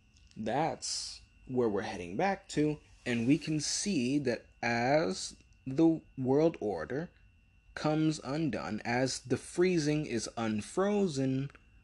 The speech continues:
we can start to see where the,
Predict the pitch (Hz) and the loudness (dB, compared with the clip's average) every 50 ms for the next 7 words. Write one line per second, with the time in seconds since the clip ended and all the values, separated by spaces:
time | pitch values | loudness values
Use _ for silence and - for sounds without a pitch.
0 | _ _ _ _ _ - - - 110 120 117 - - 131 127 - - - 131 123 | _ _ _ _ _ -20 -10 -2 0 0 2 2 2 0 0 0 0 2 2 2
1 | 127 - - 131 - - - 202 202 190 180 180 180 175 - - - - - - | 2 0 -2 -2 -2 -2 0 0 0 0 0 -2 -4 -6 -10 -16 -20 -20 -20 -20
2 | - - - - - _ _ _ _ _ _ _ - _ _ - - 117 117 117 | -20 -20 -20 -20 -20 _ _ _ _ _ _ _ -20 _ _ -12 -8 -6 -4 -2
3 | 117 117 120 120 131 135 139 147 139 113 98 98 101 98 - - - _ _ _ | -2 -2 2 4 6 6 8 8 6 6 4 2 0 -2 -6 -12 -20 _ _ _
4 | _ _ _ 110 113 113 120 120 117 117 117 117 117 113 - - - | _ _ _ -14 -8 -4 -2 0 0 0 0 -2 -2 -4 -6 -10 -14